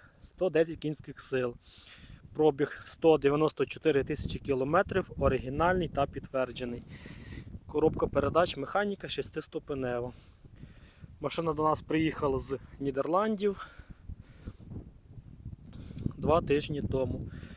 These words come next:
Машина вже розмитнена та сертифікована. Виписуємо договір купівлі-продажу, і ви стаєте першим власником в Україні. Колір ось такий надзвичайно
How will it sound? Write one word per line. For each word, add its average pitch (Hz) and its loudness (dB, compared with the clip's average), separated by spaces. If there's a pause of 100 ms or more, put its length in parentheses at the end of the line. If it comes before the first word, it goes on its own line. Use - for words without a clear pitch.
(160)
Машина 147 2
вже 135 6
розмитнена 170 0
та 151 -2
сертифікована. 123 -4 (640)
Виписуємо 131 2
договір 135 4
купівлі-продажу, 202 -2 (880)
і 131 -6
ви 170 0
стаєте 156 0
першим 147 0
власником 143 -2
в 123 -14
Україні. 117 -6 (1400)
Колір 151 6 (340)
ось - -4
такий 143 -4
надзвичайно 143 2